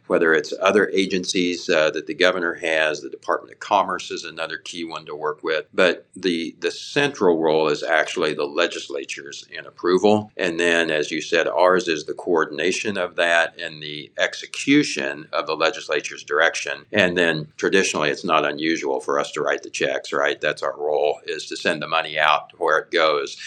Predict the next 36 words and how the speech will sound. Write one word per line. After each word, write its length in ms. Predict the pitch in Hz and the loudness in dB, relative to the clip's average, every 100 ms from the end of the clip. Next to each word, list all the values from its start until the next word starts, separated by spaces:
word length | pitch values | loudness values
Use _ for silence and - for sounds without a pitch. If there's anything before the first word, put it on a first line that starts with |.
| - - - | -16 -16 -8
But 200 | 95 90 | -4 -2
the 80 | 87 | 2
legislature 680 | 98 95 - 87 85 85 | 2 2 0 0 0 -2
had, 280 | 78 78 73 - 90 | -2 -2 -2 -6 -4
had 220 | 78 78 | -4 -4
written 300 | 85 90 78 | -6 -6 -2
that 260 | 78 78 | 0 -2
so 180 | - 85 | -2 -2
that 240 | 76 73 - _ | -2 -4 -8 _
they 240 | 92 92 90 | 0 2 2
had, 460 | 82 78 76 - - 78 | 2 2 2 0 -8 -6
uh, 200 | 78 76 | -6 -4
more 180 | 85 80 | -2 -2
direct 520 | 82 73 85 85 - - | -2 0 2 2 0 -4
oversight 760 | 82 82 78 - 73 73 71 - | -2 -2 -4 -2 0 0 -2 -8
in 140 | 82 76 | -12 -10
the 140 | 73 | -4
allocation 840 | 78 76 76 - 82 - 90 80 - | 0 0 0 -2 -2 -2 -6 -8 -2
of 140 | 101 80 | 0 2
those 240 | 80 73 | 2 0
funds, 380 | - 82 78 76 | 0 0 0 -4
and 100 | 76 | -6
it 160 | 73 | -6
came 240 | - 80 76 | -4 -4 -4
then 180 | 76 73 | -6 -4
directly 520 | 71 71 76 82 73 | -2 0 0 -2 -2
to 140 | 80 | 0
our 240 | 69 69 65 | 0 2 2
office 400 | 69 73 71 - | 0 -2 -4 -4
to 180 | 78 67 | -2 -2
execute 480 | 67 - - 76 | -4 -10 -6 -4
it 100 | 67 | -4
and 80 | 62 | -6
send 260 | - 76 67 | -6 -6 -6
the 80 | 71 | -6
money 380 | 76 71 76 | -6 -6 -14